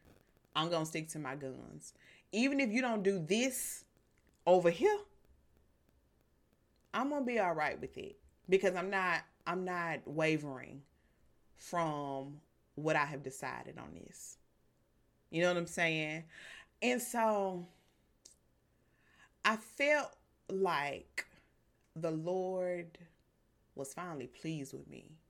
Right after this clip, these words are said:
in this one little particular area. Um,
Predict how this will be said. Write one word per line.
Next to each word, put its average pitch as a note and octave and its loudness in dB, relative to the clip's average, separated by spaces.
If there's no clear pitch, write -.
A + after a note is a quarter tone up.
in C#3+ -4
this C#3+ -6
one F#3+ -8
little F3+ -2
particular D#3 -12
area. D3+ -14
Um, D#3+ -8